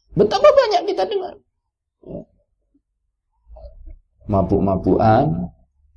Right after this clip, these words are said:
mati. Zina, mati. Apalagi ya? Judi, mati.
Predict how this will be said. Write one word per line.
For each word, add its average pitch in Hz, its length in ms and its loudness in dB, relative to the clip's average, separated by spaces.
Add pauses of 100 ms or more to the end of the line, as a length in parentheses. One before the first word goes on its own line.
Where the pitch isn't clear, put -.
(400)
mati. 82 560 -4 (1400)
Zina, 104 800 2 (840)
mati. 92 600 0 (580)
Apalagi 110 540 4
ya? 85 100 2 (3000)
Judi, 120 640 6 (800)
mati. 95 480 0